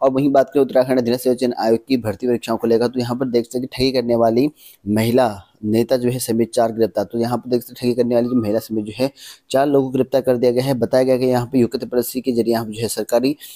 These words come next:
विभागों में नौकरी लगवाने का जो है झांसा, अ, देकर जो है ठगी करने वाले गिरोह का जो है पुलिस ने भंडाफोड़ किया है। और पुलिस ने जो है लक्सर की कांग्रेस की महिला नेता और यहाँ पर उसके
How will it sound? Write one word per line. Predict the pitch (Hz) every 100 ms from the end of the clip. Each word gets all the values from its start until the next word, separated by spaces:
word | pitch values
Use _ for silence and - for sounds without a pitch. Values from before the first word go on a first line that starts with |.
| - -
विभागों | 101 117 127
में | 131
नौकरी | 113 117 123 139 - -
लगवाने | 107 104 120 131
का |
जो | 127 117
है |
झांसा, | 104 95 - 110 - - _ _
अ, | 110 113
देकर | 107 120 120
जो | 123
है |
ठगी | 131 120 120
करने | 127 117 120
वाले | 117 120
गिरोह | 127 - 107 110
का | 117
जो |
है | 120
पुलिस | - 117 -
ने | 127
भंडाफोड़ | 113 104 110 123 113
किया | 120 113
है। | 135 135 _ _
और | 117
पुलिस | - 127 -
ने | 135
जो | 135
है | 131 127
लक्सर | 120 110 135 131 _ _ _ _ _ _ _ -
की | 127
कांग्रेस | 120 120 127
की | 131
महिला | 117 110 117
नेता | 117 127 123
और | 120
यहाँ | 113
पर | 107
उसके | 123 - 131